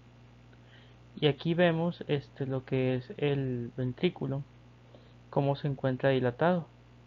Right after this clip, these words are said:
Como vemos acá el ventrículo, eh, eh, bueno, en particular el ventrículo izquierdo,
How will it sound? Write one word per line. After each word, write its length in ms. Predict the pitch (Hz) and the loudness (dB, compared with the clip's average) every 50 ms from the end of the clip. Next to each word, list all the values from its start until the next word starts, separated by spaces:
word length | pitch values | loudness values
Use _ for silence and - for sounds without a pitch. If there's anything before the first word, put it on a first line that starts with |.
| - - - - - - - - - - - - - - - - - - - - | -20 -20 -20 -20 -20 -20 -20 -20 -20 -20 -20 -20 -20 -20 -20 -20 -20 -20 -12 -8
Como 280 | - 135 135 139 139 | -6 -4 -2 0 2
vemos 300 | 143 139 143 147 143 - | 2 2 0 0 -2 -2
acá 200 | 151 143 - 139 | -2 0 2 2
el 60 | 143 | 2
ventrículo, 720 | 139 143 139 - - 135 - - 143 143 139 139 135 131 - | 2 0 -4 -4 -6 -6 -4 -4 -2 0 0 0 -2 -2 -4
eh, 640 | 143 135 127 123 - - 123 120 117 113 113 107 | -4 -4 -4 -4 -4 -2 -2 -2 -2 -2 -2 -4
eh, 20 | 113 | -4
bueno, 160 | 127 135 139 135 | -4 -6 -6 -4
en 60 | 127 | -4
particular 340 | - 120 - 120 123 123 135 | -4 -4 -2 -2 0 0 0
el 60 | 143 | 0
ventrículo 280 | 139 139 135 143 143 | 0 -2 -2 -2 -2
izquierdo, 400 | 139 131 - - - 170 175 175 | -2 -4 -6 -2 2 2 2 2